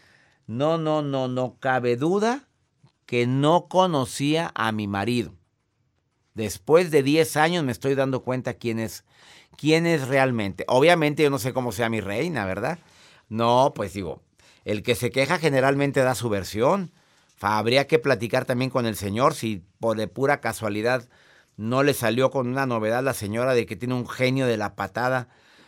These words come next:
Hagamos hasta lo imposible por lleva-, hacer más llevadera esta convivencia. A ver, que nos sirva de experiencia el decir, "Esto va a pasar. Todo pasa". No hagas de la queja un estilo de vida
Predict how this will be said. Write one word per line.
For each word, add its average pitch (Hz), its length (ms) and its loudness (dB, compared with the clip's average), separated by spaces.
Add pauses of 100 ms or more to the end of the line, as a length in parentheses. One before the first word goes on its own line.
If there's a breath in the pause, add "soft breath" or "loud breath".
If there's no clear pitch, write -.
(120)
Hagamos 147 520 2
hasta 123 260 0
lo 123 80 0
imposible 135 500 -2
por 117 180 -2
lleva-, 117 200 0
hacer 131 360 -4
más 131 200 -2
llevadera 113 420 -2
esta 107 220 -8
convivencia. 95 680 -6 (340 loud breath)
A 110 140 0
ver, 127 160 4
que 139 120 0
nos 135 140 -4
sirva 156 320 2
de 135 80 2
experiencia 123 800 -2
el 107 80 -2
decir, 147 460 -2
"Esto 135 580 0
va 113 140 2
a 120 100 -4
pasar. 113 560 -4 (680)
Todo 135 340 2
pasa". 123 420 -6 (1120)
No 131 220 2
hagas 143 300 2
de 123 80 0
la 113 160 -2
queja 131 260 -6
un 120 120 -2
estilo 110 340 -4
de 104 120 0
vida 180 360 2